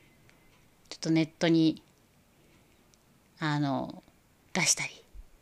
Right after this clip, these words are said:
しようかなと思います。あとは友達に、が来てくれそうな友人がいてたら、あの、あげたりとかしようかなと思います。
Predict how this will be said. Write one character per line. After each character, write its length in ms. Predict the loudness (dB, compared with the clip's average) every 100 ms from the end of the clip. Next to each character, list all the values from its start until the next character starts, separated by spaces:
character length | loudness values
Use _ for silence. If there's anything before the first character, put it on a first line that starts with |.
| _ -10
し 120 | -6
よ 100 | -6 -4
う 40 |
か 100 | -2
な 140 | -2 -2
と 120 | -2
思 140 | -4
い 80 | -4
ま 160 | -6 -6
す。 160 | -8 -6
あ 60 |
と 120 | -4
は 100 | -4
友 240 | 0 0 0
達 320 | 0 -2 0
に、 260 | 0 0 -6 -20 -20 -20 -20 _ _ _ -8
が 100 | -8
来 100 | 0
て 120 | 0
く 120 | 2
れ 100 | 2
そ 180 | 4 4
う 40 | 4
な 160 | 2 -4 _ -20 -10
友 140 | -4 0
人 180 | 2 2
が 100 | 0
い 80 | -2
て 100 | 2
た 160 | 2
ら、 160 | 2 -4 _ _ _ _ _ _ -10
あ 100 | -8
の、 240 | -8 -12 _ _ _ _ _ _ _ -4
あ 80 |
げ 140 | -2 0
た 120 | 0
り 100 | -2
と 120 | -6
か 200 | -12 -14 -16 _ _ _ _ _ _ _ _
し 120 | -10
よ 100 | -10 -8
う 20 |
か 80 | -4
な 320 | 0 0 0
と 100 | -2
思 200 | -2 -2
い 60 |
ま 180 | 2 2
す。 720 | 0 -8 -14 -16 -18 -18 -20